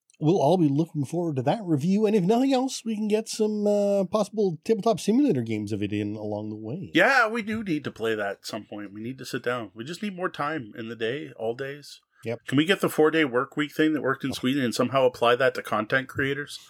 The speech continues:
Speaker 1: <laughs>
Speaker 2: Like, you know, weekends, can we get those back at some point? So next up,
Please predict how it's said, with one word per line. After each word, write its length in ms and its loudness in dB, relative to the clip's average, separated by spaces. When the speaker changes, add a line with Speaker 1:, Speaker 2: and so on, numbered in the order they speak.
Speaker 1:
<laughs> 260 -2
Speaker 2:
Like, 180 0
you 140 4
know, 140 6
weekends, 540 0
can 200 -8
we 80 -6
get 180 0
those 220 -2
back 240 -4
at 80 -10
some 160 -10
point? 260 -14
So 160 2
next 280 4
up, 280 4